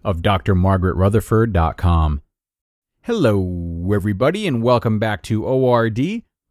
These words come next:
the podcast on which I, your host, Greg Audino, read to you from some of the best relationship blogs and books out there, and on Saturdays take questions from you listeners on how to heal your own relationships.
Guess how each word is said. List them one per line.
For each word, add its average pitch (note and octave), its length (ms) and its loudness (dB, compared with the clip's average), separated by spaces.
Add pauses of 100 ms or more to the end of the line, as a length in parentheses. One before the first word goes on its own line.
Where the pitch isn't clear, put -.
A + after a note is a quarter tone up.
(120)
the - 80 -14
podcast A#2 680 -2
on G#2 140 -2
which G2+ 240 -4
I, D#3 240 2
your G#2 260 -2
host, C#3+ 400 -2
Greg F#2+ 200 -2
Audino, A#2 600 0 (340)
read A3+ 200 0
to F3 100 -2
you E3+ 160 2
from C3 240 -2
some B2+ 220 0
of G#2+ 100 -2
the G#2+ 120 0
best A2 360 0
relationship G2+ 680 0
blogs F#2+ 460 2
and F2+ 240 2
books F2+ 300 0
out F2 240 0
there, F2+ 260 2 (400)
and G#2 140 2
on G#2+ 140 2
Saturdays G#3+ 580 0
take F3+ 220 0
questions D3 500 0
from A#2 140 -2
you G#2 120 0
listeners E3+ 600 0 (260)
on G2+ 140 0
how G#2 180 2
to G2+ 60 0
heal G#2+ 360 0
your G2 220 0
own F2 220 2
relationships. - 880 -8